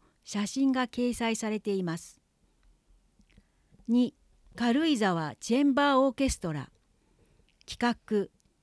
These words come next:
制作、東京文化会館。時、五月三日、日曜祝日、十四時開演。出演、前田ひな、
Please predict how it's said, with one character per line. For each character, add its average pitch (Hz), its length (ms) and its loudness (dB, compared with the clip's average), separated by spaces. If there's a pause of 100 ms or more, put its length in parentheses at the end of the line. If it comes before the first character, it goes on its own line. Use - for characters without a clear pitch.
(160)
制 247 320 0
作、 196 500 -4 (100)
東 254 280 2
京 262 240 4
文 226 220 0
化 247 160 -4
会 233 240 -2
館。 151 280 -10 (1300)
時、 226 460 -2 (440)
五 285 140 4
月 254 340 0
三 156 160 -2 (160)
日、 190 220 -2 (320)
日 196 400 -2
曜 262 200 4
祝 208 300 -4
日、 180 500 -8 (380)
十 277 300 0
四 240 180 4
時 175 160 -6
開 175 360 -4
演。 160 240 -2 (800)
出 - 360 -4
演、 233 300 2 (600)
前 226 320 2
田 269 140 4
ひ 262 180 0
な、 170 220 -2